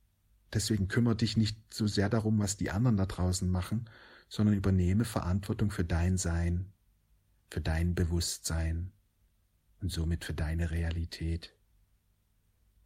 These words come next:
Die Energien des Aufstiegs wirken, die Energien erhöhen sich immer mehr.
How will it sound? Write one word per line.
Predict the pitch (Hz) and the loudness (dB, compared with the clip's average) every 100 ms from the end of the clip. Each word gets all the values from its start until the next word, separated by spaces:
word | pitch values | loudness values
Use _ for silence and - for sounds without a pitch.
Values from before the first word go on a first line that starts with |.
| - | -8
Die | - | -4
Energien | 87 85 80 87 98 | 0 0 0 0 2
des | 110 120 | 2 0
Aufstiegs | - 87 90 - 98 95 - | -2 -2 -2 -2 -2 -2 -2
wirken, | 80 80 80 82 - _ - - _ | -2 -2 -2 -6 -8 _ -20 -20 _
die | - | -6
Energien | 65 87 85 87 95 113 | -2 0 0 0 2 2
erhöhen | 104 90 87 87 | 0 0 0 0
sich | 87 - | -2 -2
immer | 92 87 | -2 0
mehr. | 87 82 82 | 0 0 -2